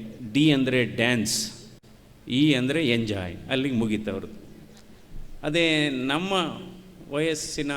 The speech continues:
ಗುಂಪಿಗೆ ಬಂದಂಥ ಸಂದರ್ಭದಲ್ಲಿ ಎ ಅಂದ್ರೇನು? ಎ ಅಂದ್ರೆ ಆರ್ಥರೈಟಿಸ್, ಬಿ ಅಂದ್ರೆ ಬ್ಲಡ್ ಪ್ರೆಷರು, ಸಿ ಅಂದ್ರೆ ಕೊಲೆಸ್ಟ್ರಾಲು, ಡಿ ಅಂದ್ರೆ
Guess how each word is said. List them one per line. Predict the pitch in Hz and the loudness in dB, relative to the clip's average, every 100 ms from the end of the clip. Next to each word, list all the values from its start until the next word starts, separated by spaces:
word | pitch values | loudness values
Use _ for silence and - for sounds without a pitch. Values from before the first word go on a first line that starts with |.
| 139 131 117 - - - - - 127 | -6 -8 -14 -20 -20 -20 -20 -18 -6
ಗುಂಪಿಗೆ | 143 131 135 127 | -4 -2 2 2
ಬಂದಂಥ | 127 131 135 131 | 2 0 0 0
ಸಂದರ್ಭದಲ್ಲಿ | 120 127 117 120 113 120 113 95 90 - - - - 127 | -2 0 0 2 4 2 2 0 -2 -10 -16 -20 -10 4
ಎ | 156 185 | 6 8
ಅಂದ್ರೇನು? | 170 147 139 135 131 127 127 131 | 6 6 4 4 0 -4 -6 0
ಎ | 143 | 2
ಅಂದ್ರೆ | 143 143 | 4 2
ಆರ್ಥರೈಟಿಸ್, | 127 131 135 127 127 123 113 - - - - - - - - - - - - - - - - - - - - - - 120 | 2 2 0 0 2 2 -2 -2 -4 -8 -18 -20 -20 -20 -20 -20 -20 -20 -20 -20 -20 -20 -20 -20 -20 -20 -20 -20 -16 -4
ಬಿ | 127 160 | 4 6
ಅಂದ್ರೆ | 156 147 156 | 6 6 4
ಬ್ಲಡ್ | 156 139 131 | 4 2 2
ಪ್ರೆಷರು, | - 139 123 123 98 - - - - - - - - - - | 6 6 6 2 2 -4 -10 -14 -16 -20 -20 -20 -20 -20 -14
ಸಿ | - 160 156 | -4 4 4
ಅಂದ್ರೆ | 139 143 165 | 6 2 0
ಕೊಲೆಸ್ಟ್ರಾಲು, | - 120 127 123 123 113 104 87 - - - - - - - - - - - 98 92 | 2 4 4 2 2 4 4 0 -6 -12 -20 -20 -20 -20 -20 -20 -20 -20 -16 -12 0
ಡಿ | 147 165 | 4 4
ಅಂದ್ರೆ | 131 127 139 | 4 2 2